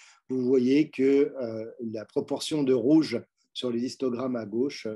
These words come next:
a remplacé complètement le vert et le bleu, euh, depuis, euh, la fin des années quatre-vingts, euh, dans, euh, dans, dans cette équipe. Euh, c'était plutôt en France, hein, c'est plutôt au milieu des années quatre-vingts.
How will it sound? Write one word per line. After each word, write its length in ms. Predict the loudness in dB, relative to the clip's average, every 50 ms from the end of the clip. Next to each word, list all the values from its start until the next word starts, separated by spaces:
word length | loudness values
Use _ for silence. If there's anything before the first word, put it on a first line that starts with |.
| -10 -12
a 100 | -12 -10
remplacé 640 | -6 -6 -6 -4 -6 -8 -6 -6 -4 -2 -2 -2 -2
complètement 540 | -4 -6 -4 -4 -6 -6 -6 -8 -6 -4 -4
le 120 | -4 -4
vert 220 | -4 -4 -4 -4
et 60 | -4 -4
le 80 | -4
bleu, 300 | -4 -4 -4 -4 -4 -6 _ _ _ _ _ _ -20 -20 _ _ -10
euh, 380 | -8 -8 -8 -8 -10 -12 -14 -16 -18 -20 -20 -20 -20 -20 -20 -14 -14
depuis, 560 | -14 -14 -14 _ -10 -6 -2 0 0 0 0
euh, 300 | -2 -4 -8 -10 -12 -14 -18 -20 -20 -18 -16
la 140 | -16 -16 -18
fin 220 | -10 -8 -6 -4
des 160 | -4 -6 -6 -8
années 160 | -10 -10 -12
quatre-vingts, 580 | -12 -16 -18 -14 -16 -16 -10 -10 -10 -10 -10 _ _ _ _ _ _ _ _ _ _ _ -12
euh, 240 | -10 -10 -10 -10 -12
dans, 520 | -14 -14 -12 -10 -8 -8 -8 -8 -10 -12 -12 -14
euh, 380 | -14 -14 -14 -16 -18 -18 -20 -20 _ _ _ _ _
dans, 500 | _ -20 -20 -20 _ -20 -20 -20 -20 -20 _ _
dans 100 | -16 -16
cette 220 | -10 -10 -10 -10 -10
équipe. 400 | -14 -12 -8 -8 -8 -8 -6 -8
Euh, 140 | -8 -8 -8
c'était 240 | -12 -12 _ -12 -12
plutôt 400 | -10 -10 -10 -6 -2 -2 -2 -2
en 60 | -4
France, 360 | -10 -10 -10 -10 -10 -10 -12
hein, 80 | -14 -18
c'est 160 | -18 -18 -20
plutôt 460 | -20 _ -20 -20 -16 -12 -12 -10 -10 -12
au 80 | -14 _
milieu 220 | -16 -12 -10 -10 -10
des 160 | -10 -12 _
années 140 | -20 -20 -20
quatre-vingts. 260 | _ -20 -20 _ _